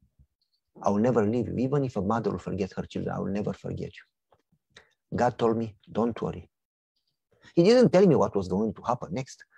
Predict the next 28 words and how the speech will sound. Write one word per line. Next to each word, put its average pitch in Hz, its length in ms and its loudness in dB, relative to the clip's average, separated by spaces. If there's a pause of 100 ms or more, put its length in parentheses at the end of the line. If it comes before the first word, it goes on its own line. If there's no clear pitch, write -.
(340)
but 92 180 -4
he 113 80 -6
told 113 240 0
me, 113 100 -2
"Don't 101 340 -4
worry. 95 300 -10 (760)
I - 140 -4
am 202 120 -2
here. - 260 -12 (680)
You - 100 0
are 87 180 -4
not 110 120 -6
alone. - 340 -4 (760)
I 208 120 -2
am 233 100 -2
with - 160 -4
you." - 80 -6 (260)
And 196 120 4
I 214 80 10
remember 190 480 6
then 101 220 2
that 98 200 -2
God 170 380 -8
was 143 360 2 (200)
with 135 100 4
the 120 80 2
three 180 200 0
young 175 260 4